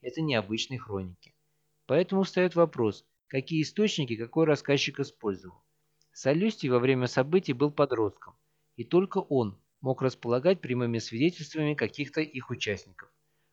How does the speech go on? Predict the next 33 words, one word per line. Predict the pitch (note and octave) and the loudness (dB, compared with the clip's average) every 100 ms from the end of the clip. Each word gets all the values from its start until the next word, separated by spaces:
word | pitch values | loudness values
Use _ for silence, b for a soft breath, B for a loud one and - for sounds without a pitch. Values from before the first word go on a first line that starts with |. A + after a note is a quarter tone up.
| - | -8
Рабов | B2 C3+ G#3 | -4 0 0
среди | - D#3 C3 | 0 0 0
них | C#3 E3 | 0 0
быть | C3+ C3+ - | 0 -2 0
не | G#2 | 0
могло, | G2 F#2 F2 G2+ _ _ _ | 0 -2 -8 -14 _ _ _
ведь | A2 - | -14 -8
все | - F#3 | 0 4
они | F3 | 4
были | B2+ C3 B2+ | 2 2 2
убиты | B2+ A#2+ - G2+ | 2 0 -4 -4
в | |
бою | G2 G#2+ C#3 F3+ b b - | 0 2 2 0 b b -4
или | A2+ | 2
распяты. | B2 C#3 - G#2 F#2+ - _ _ _ _ _ - | 2 2 0 -4 -4 -8 _ _ _ _ _ -6
Зато | A#2+ D3 F3 | -2 0 0
поделиться | F#3 E3+ G3 G#3 F3+ | 2 4 4 2 -2
с | - | -2
ним | E3+ D#3 | 0 0
воспоминанием | D3+ - C#3+ D3+ F#3+ F3+ C#3 | 0 -2 0 2 4 4 4
могли | C3 D3 | 2 2
военные, | F3 B2+ G#2 G2+ G2 F#2 - _ _ - | 6 6 4 0 -2 -10 -16 _ _ -4
принимавшие | A#2+ A#2+ A#2+ A2+ B2 | 0 2 2 0 0
участие | A2 A#2+ G#2+ A2 | 2 2 0 -4
в | - | -4
сражениях, | A#2 A2 G#2+ G#2 G2 - _ _ | 0 2 2 0 -4 -8 _ _
и | F3 | -2
мирные | G3+ C#3+ A2 A2 G2+ | 2 2 2 0 -2
жители, | G2+ G2 F#2+ F2+ F#2 _ _ | -2 -2 -4 -8 -14 _ _
жертвы | G#2+ B2 D3+ C#3+ | 0 2 2 2
войны. | C3+ A2 F2+ F2 _ _ _ _ _ - | 2 2 0 -10 _ _ _ _ _ -2
Кроме | C#3 E3 D#3 | 2 4 2
того, | F3+ F3+ G#3 G#3 | 2 2 2 0